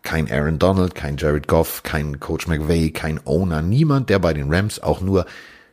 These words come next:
den Kopierer bestückt oder die Wasserflaschen in die Getränkedinger da steckt, hätte wahrscheinlich gedacht, sag mal, wir, wir, wir stehen doch immer an eins. Also, wir wollen wieder in den Super Bowl. Natürlich kommen wir da auch hin. Die sind auf Platz drei. Die stehen fünf vier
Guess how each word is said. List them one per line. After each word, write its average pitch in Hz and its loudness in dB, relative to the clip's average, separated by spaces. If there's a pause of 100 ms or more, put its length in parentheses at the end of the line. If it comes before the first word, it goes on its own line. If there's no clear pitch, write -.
(120)
den 107 4
Kopierer 120 2
bestückt - -4
oder 101 4
die 92 0
Wasserflaschen 85 0
in 60 -6
die 64 -4
Getränkedinger 62 -4
da - -4
steckt, - -8 (260)
hätte 95 4
wahrscheinlich 87 2
gedacht, 80 0 (240)
sag 78 0
mal, - -2
wir, 65 -2
wir, 62 0
wir 64 -2
stehen 73 -2
doch 80 0
immer 110 4
an 69 0
eins. - -6
Also, 67 -2 (440)
wir 60 -2
wollen 67 0
wieder 65 2
in 62 0
den 58 -6
Super 120 -2
Bowl. 60 -2
Natürlich 160 0
kommen 69 -2
wir 55 0
da - -2
auch - -6
hin. - 0 (180)
Die 92 0
sind 110 0
auf - -8
Platz - -2
drei. 107 2
Die - -6
stehen 95 0
fünf 156 2
vier 143 2